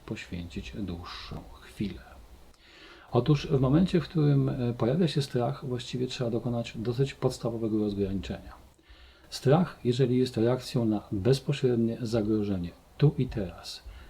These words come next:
ciebie, twojego zdrowia, albo też ciebie, twoich najbliższych i zdrowia twoich najbliższych, jest w pełni uzasadnionym i bardzo pozytywnym komunikatem, ponieważ to on daje siłę do tego, by podjąć obronę albo też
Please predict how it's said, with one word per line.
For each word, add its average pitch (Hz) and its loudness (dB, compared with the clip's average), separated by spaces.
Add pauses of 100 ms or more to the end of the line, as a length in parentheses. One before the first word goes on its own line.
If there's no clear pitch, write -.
(120)
ciebie, 110 6 (400)
twojego 123 4
zdrowia, 98 2 (180)
albo 107 -4
też - -8
ciebie, 98 2 (340)
twoich 104 0
najbliższych 117 -4
i 98 -6
zdrowia 110 -2
twoich 101 -6
najbliższych, 95 -6 (380)
jest 113 2
w - -14
pełni 123 2
uzasadnionym 107 0
i 131 0
bardzo 98 -2
pozytywnym 101 -2
komunikatem, 104 -4 (380)
ponieważ 120 0
to 143 0
on 127 4
daje 90 -4
siłę 104 -2
do 98 -2
tego, 101 -4
by 95 -2
podjąć 98 -4
obronę 95 -2 (240)
albo 95 -2
też - -8